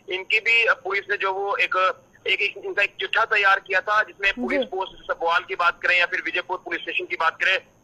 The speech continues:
Speaker 1: तो यहीं पर मामले जो है वो, अ, दर्ज थे चोरी के। उसी को लेकर पुलिस ने एक अहम कार्रवाई करते हुए इन तीन कुख्यात चोरों को हिरासत में लिया है और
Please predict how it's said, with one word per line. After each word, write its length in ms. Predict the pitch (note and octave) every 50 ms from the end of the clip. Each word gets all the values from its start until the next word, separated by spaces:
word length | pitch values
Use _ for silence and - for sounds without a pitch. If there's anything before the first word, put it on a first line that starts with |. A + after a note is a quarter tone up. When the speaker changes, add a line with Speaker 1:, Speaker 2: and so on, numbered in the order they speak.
| _ _
Speaker 1:
तो 60 | F#3
यहीं 180 | F#3+ G3 G#3 A3
पर 140 | A3 A3+ G#3+
मामले 360 | G3+ F#3+ F#3 F3+ F#3 G3 G3
जो 120 | F#3 F#3
है 60 | F#3
वो, 200 | F#3 F#3 G3 G3
अ, 140 | F#3+ E3+ D#3+
दर्ज 320 | D#3+ - E3+ G3 G3 - G#3
थे 60 | F#3+
चोरी 220 | - F3+ F3 F3+
के। 140 | F3+ - G#3+
उसी 260 | A3+ G#3+ F3+ - G3
को 100 | - G3
लेकर 180 | F3+ F3 - F3+
पुलिस 280 | - F3 F3 F3+ E3+ F3+
ने 140 | F#3+ F#3+ F#3
एक 120 | F3 -
अहम 200 | E3+ D#3 E3 E3+
कार्रवाई 340 | - F3 E3 D#3+ D#3 D#3 E3
करते 260 | D#3+ D#3+ D3+ - E3
हुए 220 | E3 F3 F#3+ F#3+ - - - _ _ _ _
इन 100 | F3+ F3+
तीन 240 | - - G3 G#3 G3+
कुख्यात 340 | - F#3 - F#3 F3 F3 F3
चोरों 220 | - F3 E3 E3
को 100 | D#3+ F3+
हिरासत 340 | F3 E3 D#3 D3+ - E3 E3 - _ F3
में 80 | F3+
लिया 160 | F3+ F3+ G3 A3
है 60 | A3
और 300 | G#3 F#3+ F3 F#3 -